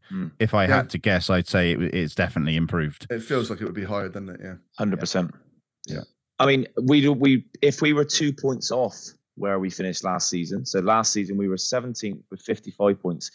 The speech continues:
Speaker 1: If we ended with fifty-three, you can bet your life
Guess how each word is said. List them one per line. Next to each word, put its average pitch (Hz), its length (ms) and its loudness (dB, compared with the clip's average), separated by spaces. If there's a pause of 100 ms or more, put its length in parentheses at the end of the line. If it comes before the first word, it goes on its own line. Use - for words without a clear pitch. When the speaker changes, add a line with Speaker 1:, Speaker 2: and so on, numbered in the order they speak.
(300)
Speaker 1:
If - 220 4
we 165 140 8
ended 156 240 6
with 147 140 4
fifty-three, 139 840 2 (480)
you 113 180 2
can 107 260 2
bet - 280 4
your 123 280 2
life 113 500 0